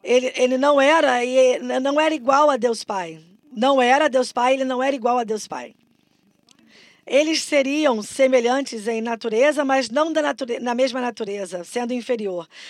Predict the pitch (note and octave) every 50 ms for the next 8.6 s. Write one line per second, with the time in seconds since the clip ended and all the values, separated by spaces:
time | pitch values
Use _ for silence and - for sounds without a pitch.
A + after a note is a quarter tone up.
0 | - - - - B3 C4 A3+ A3+ D4 C4+ A#3 C#4+ C4+ A3 - B3+ A3+ B3+ B3+ A3+
1 | - - B3 B3+ B3 A#3+ A3+ A#3 A#3 A3+ A3+ G3+ F3+ F#3+ F3+ E3+ E3+ - - -
2 | _ _ _ _ _ _ - - - - - _ - - D4+ E4 - D#4+ C#4+ C4
3 | - C4+ B3 A3+ A3 C4 C#4+ C#4 C4+ - - C4 B3+ A#3 - B3+ C4 C#4 C#4+ C4+
4 | C4 A#3+ B3+ C#4 C4 C4 A#3+ A#3+ G#3 A3+ A#3+ A3 A3+ A3 A#3 B3 B3+ A#3 - -
5 | B3 A#3 A#3+ G#3 - A3 A3 A#3 B3 G#3+ A3 G#3 - - - - - _ _ -
6 | - C4 C4+ B3+ C#4+ C#4 A#3+ - C4 B3 B3+ C#4 D4 C#4 B3 A3+ - - - A#3+
7 | A#3+ A#3 A3+ G#3+ - B3+ B3 - - B3 A3+ A3+ A#3+ B3+ B3 A#3+ A#3 A3 G3+ F3+
8 | G3 F#3 F#3+ F#3 B3+ C4 C4+ C#4 C#4 C#4+ C#4+